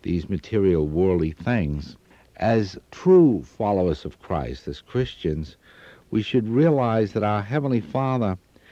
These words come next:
is always watching over us, that we should rejoice that we are the children of God, and to realize that God will provide for us as we seek His kingdom, as we rejoice in being His children,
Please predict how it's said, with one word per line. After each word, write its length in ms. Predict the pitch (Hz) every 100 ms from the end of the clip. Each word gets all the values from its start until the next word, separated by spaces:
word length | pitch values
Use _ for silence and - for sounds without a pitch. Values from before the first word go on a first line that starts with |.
| - _
is 140 | 78 87
always 380 | 110 107 104
watching 540 | 92 95 104 101 107 87
over 360 | 98 117 92
us, 320 | 65 57 - - -
that 100 | 113
we 140 | 143
should 220 | 139 143
rejoice 680 | 131 120 110 139 139 113 -
that 180 | - 92
we 180 | 107 104
are 300 | 98 95 - -
the 120 | 85
children 600 | 80 - - 139 117 95
of 160 | 76 67
God, 540 | 87 90 80 69 71 - -
and 120 | 95
to 100 | 117
realize 640 | 131 139 123 117 113 101
that 240 | - 107 92 _
God 380 | - 117 123 120
will 380 | 110 120 107 98
provide 640 | - 101 87 107 110 104
for 240 | - 82
us 400 | - 90 67 69
as 200 | 65 58
we 160 | 82 87
seek 520 | 82 - 101 87 - - _
His 300 | - 92 82
kingdom, 600 | - - 95 78 60 50 - - - _
as 200 | - 82
we 160 | 95 107
rejoice 640 | 101 90 92 104 104 95 95
in 140 | 80
being 240 | 98 95
His 160 | 87 85
children, 600 | - - 95 78 58 52